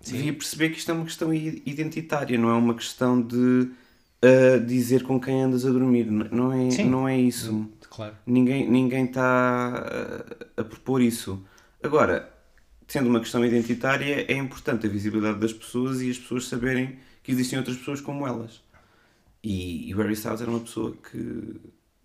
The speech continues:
Speaker 2: podia deixar de esconder a sua queerness, não sei, digo eu. Também
Speaker 1: Sim,
Speaker 2: não estou a
Speaker 1: ou pelo
Speaker 2: dizer que
Speaker 1: menos,
Speaker 2: ele é ou não é,
Speaker 1: claro,
Speaker 2: whatever.
Speaker 1: ou pelo menos falar sobre isso,
Speaker 2: Ou,
Speaker 1: sobre
Speaker 2: ou, ou de ser uma, ou, ou pôr as coisas num ponto. É muito importante dizer, eh, quem somos.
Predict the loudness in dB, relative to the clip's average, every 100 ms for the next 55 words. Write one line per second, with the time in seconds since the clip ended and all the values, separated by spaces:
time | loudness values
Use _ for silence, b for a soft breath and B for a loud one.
0 | _ _ _ -12 -6 -4 -4 -8 -8 -8
1 | -8 -6 -4 -6 -8 -10 -8 -6 -6 -8
2 | -10 -10 -10 -8 -8 -8 -10 b b -4
3 | 0 2 2 2 4 6 6 6 6 6
4 | 6 6 4 4 6 4 6 4 4 2
5 | 0 -2 2 2 0 2 2 2 -2 -4
6 | -4 -2 -4 -4 -10 -10 2 4 6 4
7 | 4 4 2 4 2 4 4 4 2 2
8 | 0 0 -2 2 2 2 0 0 -2 0
9 | 2 4 2 -2 0 0 0 -6 0 0
10 | 0 -6 -8 -4 -2 0 -2 -4 -10 b
11 | b b b b _ _ _ -6 -4 0
12 | -2 -2